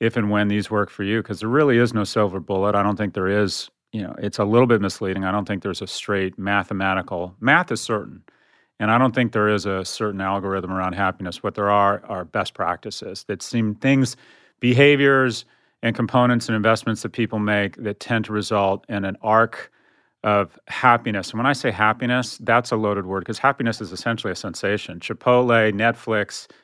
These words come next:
and Cialis will give you happiness in the short term.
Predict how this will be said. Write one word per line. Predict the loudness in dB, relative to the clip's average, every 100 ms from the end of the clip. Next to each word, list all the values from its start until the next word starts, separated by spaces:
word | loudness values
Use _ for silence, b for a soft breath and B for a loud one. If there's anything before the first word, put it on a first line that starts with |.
| _
and | -8
Cialis | 0 4 4 4 0
will | -4
give | -4 -4
you | -6 0
happiness | 2 2 -2 -8 -10 -12
in |
the | -12
short | -8 -8 -8
term. | -10 -10